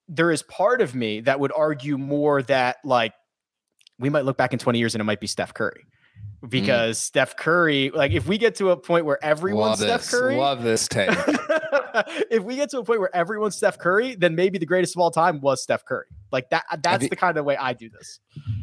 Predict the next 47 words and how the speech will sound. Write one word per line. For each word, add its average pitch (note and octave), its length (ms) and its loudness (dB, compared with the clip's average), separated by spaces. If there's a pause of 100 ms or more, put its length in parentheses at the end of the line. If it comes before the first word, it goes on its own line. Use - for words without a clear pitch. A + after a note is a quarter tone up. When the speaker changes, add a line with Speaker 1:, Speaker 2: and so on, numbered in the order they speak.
Speaker 2:
Have C#3+ 160 0
you E3+ 160 0
heard, F#3+ 240 0
uh, A2 260 0
Brandel's G2+ 440 0
thing A#2+ 340 0
on G#2+ 400 0
Tiger A2 400 0
and, G#2 300 -4
and G2 280 -2
Jack? G2+ 400 0 (640)
Speaker 1:
I G2 60 -2
don't F2+ 140 -6
know. F2+ 160 -6 (180)
I G#2+ 80 -6
don't F#2 100 -4
think - 140 -10
so. - 240 -10
Speaker 2:
So, B2 220 0 (320)
so A#2 180 2
he, B2 400 -2 (380)
uh, G#2+ 160 0
we D3 160 2
may A2+ 460 0
have G2 120 0
talked F#2 240 0
about F2 160 -4
this, F2 160 -4
but G2 160 -2
I'm F#2+ 80 -2
not F#2 160 -4
sure. F#2+ 240 0
He C3+ 220 0
says B2+ 460 2
that F#2+ 400 0 (380)
not B2 220 0
only C#3 220 0
was G#2 120 -4
Tiger G#2+ 300 0
better, F#2+ 380 0
but G2+ 180 -2
he, G#2 240 -4
he, - 360 -6 (720)
he C#3 200 0
go, F3+ 260 0
he D3+ 120 -4
d-, C#3+ 140 -2